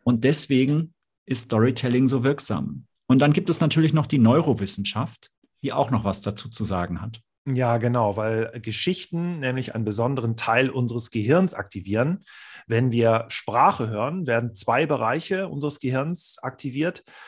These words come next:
Speaker 2: Das Broca und das Wernicke-Areal. Beide sind übrigens nach ihren Entdeckern benannt. Äh, wenn wir allerdings eine Geschichte hören, dann kommt ein drittes Areal hinzu, die sogenannte Inselrinde.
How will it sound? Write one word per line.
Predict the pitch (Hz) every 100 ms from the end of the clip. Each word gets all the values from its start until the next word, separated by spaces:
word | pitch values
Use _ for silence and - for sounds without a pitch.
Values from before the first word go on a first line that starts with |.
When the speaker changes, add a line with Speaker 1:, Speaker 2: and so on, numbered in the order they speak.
| -
Speaker 2:
Das | 117 113 - -
Broca | 95 92 101 151 202 202 95 95 135 180 -
und | 127 165 - -
das | 117 - -
Wernicke-Areal. | 98 117 143 156 120 113 95 104 104 101 131 196 - - - -
Beide | 101 117 123
sind | 107 117
übrigens | 110 113 -
nach | 123
ihren | - 113 110 110 -
Entdeckern | 107 104 123 131 123 104
benannt. | 95 92 139 - _ - - - -
Äh, | 123 117
wenn | 139 180
wir | 160
allerdings | 143 151 143
eine | - 131 127
Geschichte | 110 - 285 - 104
hören, | 87 90 80 73 - _ _ _ _ -
dann | 131 202 220 240 -
kommt | 160 160
ein | 139 123
drittes | 120 - 139 -
Areal | 110 113 110 117
hinzu, | 113 113 147 170 226 -
die | 131
sogenannte | 120 147 135 131 135 143
Inselrinde. | - - 151 165 143 113 107 95 107 107 113 151 208